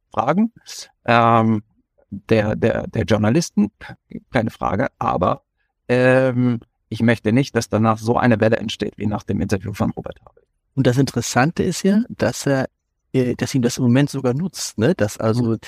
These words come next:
Speaker 2: die Menschen sich mit Robert Habeck beschäftigen und da, dass das Gefühl kriegen, „Uh, der,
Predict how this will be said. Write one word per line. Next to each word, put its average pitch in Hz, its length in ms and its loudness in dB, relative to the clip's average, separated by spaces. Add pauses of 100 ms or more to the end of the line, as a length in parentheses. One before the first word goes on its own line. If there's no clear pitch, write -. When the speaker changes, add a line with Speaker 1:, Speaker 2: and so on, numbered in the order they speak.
(180)
Speaker 2:
die 123 60 4
Menschen 139 340 2
sich 127 180 -2
mit 135 160 0
Robert 127 380 0
Habeck 143 500 2
beschäftigen 175 600 0 (340)
und 147 260 -2 (240)
da, 151 220 4
dass - 200 2
das 135 120 -8
Gefühl 175 300 -4
kriegen, 165 240 0
„Uh, 175 160 0 (720)
der, - 100 0